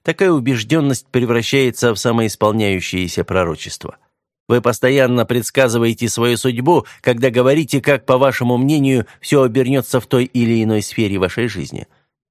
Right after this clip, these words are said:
Ожидания определяют отношение к жизни и заставляют людей вести себя с вами сообразно вашим представлениям об этом.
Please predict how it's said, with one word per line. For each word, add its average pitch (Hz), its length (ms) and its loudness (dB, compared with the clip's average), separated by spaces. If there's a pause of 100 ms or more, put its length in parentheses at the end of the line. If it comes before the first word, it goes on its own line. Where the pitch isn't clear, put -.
Ожидания 180 580 2
определяют 160 560 0
отношение 135 720 0
к 98 80 -12
жизни 135 480 0
и - 20 0
заставляют 131 600 0
людей 135 320 0
вести 123 320 -4
себя 135 320 0
с - 100 -8
вами 127 260 2
сообразно 131 800 0
вашим 117 360 -2
представлениям 113 840 0
об 123 200 -2
этом. - 320 -6